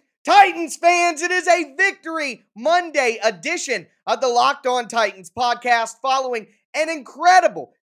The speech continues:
thirty-three to thirty overtime victory for the Titans on the road over the Seattle Seahawks. We have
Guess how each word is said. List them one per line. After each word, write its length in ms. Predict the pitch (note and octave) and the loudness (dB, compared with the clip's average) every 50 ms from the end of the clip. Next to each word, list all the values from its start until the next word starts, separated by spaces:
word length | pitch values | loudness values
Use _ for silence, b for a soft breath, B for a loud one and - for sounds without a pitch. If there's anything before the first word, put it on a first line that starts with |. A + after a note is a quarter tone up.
| _ _ | _ _
thirty-three 920 | C4 C4+ D4 D#4+ D#4+ D#4 E4 D#4+ D#4+ - _ C#4+ C4 C4+ C#4 C4+ C4+ C4 - | -2 0 0 0 -2 -4 -4 -6 -8 -10 _ -12 -10 -8 -8 -8 -8 -8 -8
to 160 | - A3+ - | -8 -8 -8
thirty 560 | A3+ - B3 B3 B3 B3 A#3+ B3 A#3+ A3+ - - | -8 -8 -4 -4 -4 -4 -4 -8 -12 -14 -8 -4
overtime 840 | G#3+ A#3+ C4 C#4 A#3 D4 D4 C4 F#3+ G#3 A3 A3 G#3+ G#3 G3 F#3+ E3 | -2 -2 -2 -2 -4 -10 -12 -12 -10 -8 -6 -4 -4 -4 -6 -6 -8
victory 480 | F#3+ G#3+ G#3+ G#3+ A3 A3+ A3 G#3+ F#3+ F3+ | -8 -8 -8 -8 -10 -12 -10 -10 -12 -14
for 220 | G#3 A3 C4+ D#4 | -16 -14 -14 -12
the 80 | D4 D#4 | -12 -12
Titans 460 | G#3+ A#3+ A#3 A3+ A3+ A3 A3 A3 F#3 G#3+ _ G3 | -10 -6 -4 -4 -6 -6 -10 -20 -20 -18 _ -8
on 360 | G#3+ A#3 B3 C4 C4+ C4+ C4+ | -6 -6 -6 -6 -6 -8 -8
the 80 | C4+ | -10
road 400 | B3 G#3 G#3+ G3+ G3 G3 F#3+ F#3 - _ _ _ - | -4 0 2 2 4 2 0 -2 -8 _ _ _ -4
over 240 | F3 G3+ G#3 G3 G#3+ | -2 -2 -2 -4 -6
the 100 | G3+ G3+ | -8 -8
Seattle 600 | G3 - - G3 G3 F#3 F#3 F#3 F#3 F#3 F3+ E3+ | -8 -10 -8 -6 -4 -2 0 0 -2 -4 -6 -8
Seahawks. 580 | D#3+ - - G#3 G3+ F#3 F3 D3+ C#3 - - F3 | -10 -12 -12 -10 -8 -6 -6 -6 -6 -8 -12 -14
We 100 | F3 G3 | -8 -4
have 240 | F#3+ F#3 F#3 F3+ | -2 -2 -2 -2